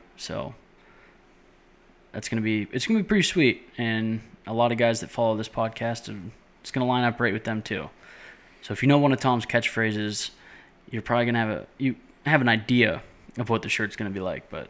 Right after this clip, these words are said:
it's pretty sweet. Um, I do wanna give credit where credit is due. Um, we had my friend Sydney Powell, uh,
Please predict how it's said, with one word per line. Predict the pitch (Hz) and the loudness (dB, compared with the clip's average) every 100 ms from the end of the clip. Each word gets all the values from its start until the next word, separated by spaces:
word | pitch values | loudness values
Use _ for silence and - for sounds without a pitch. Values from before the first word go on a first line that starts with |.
| - | -12
it's | 113 - - - _ _ | -10 -10 -12 -20 _ _
pretty | - 135 | -2 0
sweet. | - 127 131 - - 107 | 0 2 2 0 -8 -6
Um, | 104 104 101 - - - - - | -6 -6 -10 -14 -20 -18 -12 -2
I | |
do | 120 143 | 4 6
wanna | 165 160 | 8 6
give | 147 139 | 4 0
credit | - 139 143 - | 2 2 2 -2
where | 120 | -4
credit | - 123 | 0 0
is | 113 - | 0 0
due. | 127 127 143 - - | 2 2 0 -6 -4
Um, | 110 104 113 | 0 0 2
we | 123 | 2
had | 127 123 120 117 - | 2 2 0 -6 -2
my | 113 | -2
friend | 110 123 113 | 0 -2 -2
Sydney | - 123 113 | -2 -2 -2
Powell, | - 117 127 135 - - - - - _ - | 0 2 0 -2 -12 -20 -20 -20 -20 _ -8
uh, | 95 92 87 | -4 -2 -4